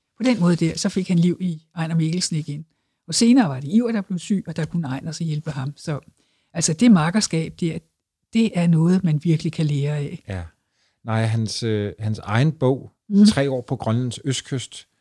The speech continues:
Speaker 2: På
Speaker 1: Ja.
Speaker 2: sporet af Danmarksekspeditionen, som
Speaker 1: Mhm.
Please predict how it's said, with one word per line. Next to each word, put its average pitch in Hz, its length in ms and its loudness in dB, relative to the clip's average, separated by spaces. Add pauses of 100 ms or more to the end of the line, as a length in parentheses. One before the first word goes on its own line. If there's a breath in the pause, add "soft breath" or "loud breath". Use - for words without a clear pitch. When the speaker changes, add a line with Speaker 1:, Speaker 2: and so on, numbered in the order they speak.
(260)
Speaker 2:
På 226 40 -2
Speaker 1:
Ja. 247 60 2
Speaker 2:
sporet 135 500 0
af - 120 -10
Danmarksekspeditionen, 101 1160 -2
som - 160 -8
Speaker 1:
Mhm. 214 240 6